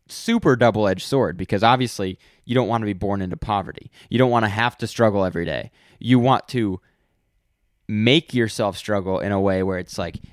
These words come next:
like, even running sometimes, like, I get that thing where in my head I'm like, "I wanna give, I wanna stop running. I wanna start w-, walking," or whatever. It's just something so simple.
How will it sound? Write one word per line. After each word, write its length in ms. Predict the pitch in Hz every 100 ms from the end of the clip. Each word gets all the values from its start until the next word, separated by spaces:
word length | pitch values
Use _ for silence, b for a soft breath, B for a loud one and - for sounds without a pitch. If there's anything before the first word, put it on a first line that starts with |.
| -
like, 160 | 104 -
even 260 | 143 131
running 520 | 104 95 113 123 104 98
sometimes, 720 | 101 95 98 92 87 - - _ _ _ _ _ -
like, 220 | 101 104
I 100 | 107
get 220 | 110 -
that 260 | 107 - -
thing 280 | 113 107
where 180 | 98 95
in 100 | 87
my 160 | 101 95
head 260 | 92 120 101
I'm 160 | 87
like, 220 | 87 90 _ b b _
"I 60 | 92
wanna 200 | 95 95
give, 200 | 101 -
I 60 | 113
wanna 160 | 117
stop 340 | - - 98 -
running. 400 | 101 101 92 92
I 60 |
wanna 240 | 95 92 90
start 180 | 101 82
w-, 120 | 90 -
walking," 580 | 113 139 107 92 95 92
or 60 | 76
whatever. 420 | 98 90 92 78 -
It's 220 | 147 135
just 200 | 151 -
something 300 | 170 156 131
so 200 | - 139
simple. 520 | - 156 156 107 85